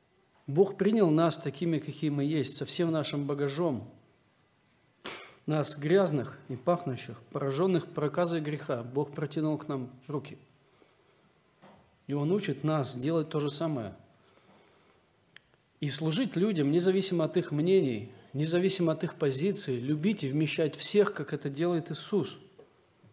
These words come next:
И последняя моя мысль. Людям нужно идти ко Христу. Прокажённому нужно было идти. Нам всем, кто в этом зале, всем, кто смотрит нас в Ютубе сейчас,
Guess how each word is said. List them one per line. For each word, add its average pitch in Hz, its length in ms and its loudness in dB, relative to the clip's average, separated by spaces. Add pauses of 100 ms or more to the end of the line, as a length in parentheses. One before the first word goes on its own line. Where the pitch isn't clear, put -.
(640)
И 147 60 -2
последняя 160 520 6
моя 143 200 2
мысль. 156 380 2 (1080)
Людям 185 380 6
нужно 185 260 8
идти 180 380 0
ко 151 140 -2
Христу. 123 480 -8 (1300)
Прокажённому 151 640 4
нужно 151 420 6
было 156 320 4
идти. 147 520 -2 (1400)
Нам 170 240 6
всем, 175 380 2
кто 143 380 2
в 139 180 -2
этом 180 240 4
зале, 151 400 6
всем, 180 300 4
кто - 160 0
смотрит 180 460 2
нас 165 340 2
в 139 40 -8
Ютубе 175 400 -2
сейчас, 131 520 -2